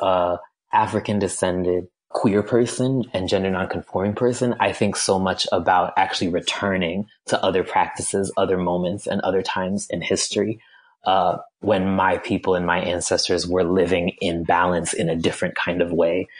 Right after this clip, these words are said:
than they have been, are under colonization, under white supremacy, under global capitalism.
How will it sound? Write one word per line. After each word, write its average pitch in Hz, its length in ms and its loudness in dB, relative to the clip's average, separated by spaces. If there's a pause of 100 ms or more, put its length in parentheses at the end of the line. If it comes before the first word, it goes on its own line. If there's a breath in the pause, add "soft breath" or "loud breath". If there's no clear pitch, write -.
(340 loud breath)
than 92 340 2
they 82 380 2 (340)
have 87 380 0
been, 82 280 2 (120)
are 85 420 4 (240 loud breath)
under 87 180 2
colonization, 82 800 2
under 85 260 0
white 87 200 2
supremacy, 98 760 -2
under 92 380 0
global 95 300 0
capitalism. - 720 -2